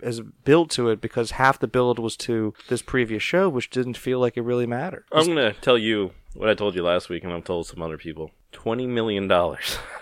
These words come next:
Speaker 1: Oh, no, I know. I get why.
Speaker 2: I
Speaker 1: It was a
Speaker 2: mean
Speaker 1: money grab, but it just, that's all it was. And that's fine. It just, that doesn't mean that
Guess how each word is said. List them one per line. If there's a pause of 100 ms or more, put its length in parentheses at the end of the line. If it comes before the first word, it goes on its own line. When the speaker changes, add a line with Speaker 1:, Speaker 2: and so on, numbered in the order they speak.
(120)
Speaker 1:
Oh,
no,
I
know.
I
get
why.
Speaker 2:
I
Speaker 1:
It
was
a
Speaker 2:
mean
Speaker 1:
money
grab,
but
it
just, (240)
that's
all
it
was.
And
that's
fine.
It
just,
that
doesn't
mean
that